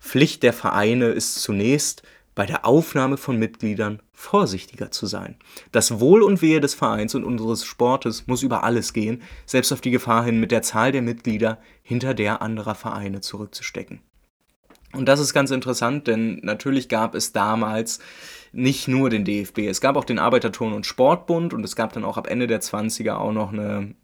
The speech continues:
kommunistische Spaltungsversion dessen, die wir heute auch als Rotsport kennen. Ähm,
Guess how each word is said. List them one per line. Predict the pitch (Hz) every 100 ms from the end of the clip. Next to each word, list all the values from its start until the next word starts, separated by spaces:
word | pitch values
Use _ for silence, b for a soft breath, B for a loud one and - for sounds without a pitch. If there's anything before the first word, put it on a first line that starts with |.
| _
kommunistische | - 113 110 127 - 120 -
Spaltungsversion | - - 107 131 - 107 101 - 110 98 101 101 98
dessen, | 107 - 151 151
die | 110
wir | 101 98
heute | 104 107
auch | 110 107
als | 101 -
Rotsport | 139 - - 82 -
kennen. | - 107 120 - B B B B B 123
Ähm, | 110 113 120 123